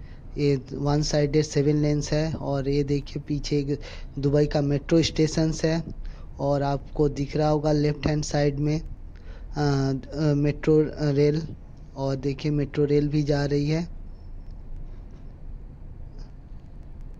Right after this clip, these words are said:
और देखिए, का-, गाड़ियाँ लगातार चल रही है और इस रोड पे काफ़ी स्पीड में गाड़ियाँ चलती है।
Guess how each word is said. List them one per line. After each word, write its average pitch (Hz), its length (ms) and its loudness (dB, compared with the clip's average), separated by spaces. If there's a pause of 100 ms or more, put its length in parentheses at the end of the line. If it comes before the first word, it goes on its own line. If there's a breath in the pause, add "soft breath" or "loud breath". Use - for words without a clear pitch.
(540)
और 135 300 -4
देखिए, 151 440 0 (720)
का-, 147 680 2
गाड़ियाँ 147 400 4
लगातार 147 600 4
चल 147 340 2
रही 151 200 4
है 160 220 2 (880 loud breath)
और 135 500 0 (560 loud breath)
इस 156 300 -2
रोड 156 320 4
पे 160 120 4
काफ़ी 151 400 2
स्पीड 160 300 4
में 160 200 4
गाड़ियाँ 151 320 4
चलती 151 480 2
है। 160 200 2